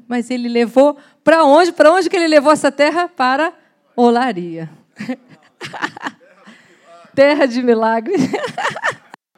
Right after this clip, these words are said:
Então, é, nós sabemos também, né, que Colossenses, eu separei aqui, porque esse versículo também veio no meu coração, que ele, o Senhor nos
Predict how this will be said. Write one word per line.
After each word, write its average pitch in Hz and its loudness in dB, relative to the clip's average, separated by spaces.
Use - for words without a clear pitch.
Então, 330 -6
é, 277 -2
nós 269 -4
sabemos 269 -4
também, 247 -2
né, 262 -2
que 247 -10
Colossenses, 247 -6
eu 226 -8
separei 220 -8
aqui, 220 -14
porque - -14
esse 214 -12
versículo 226 -10
também 214 -8
veio 214 -6
no 262 -8
meu 240 -4
coração, 214 -8
que 233 -20
ele, 233 -20
o 285 -6
Senhor 254 0
nos 269 -6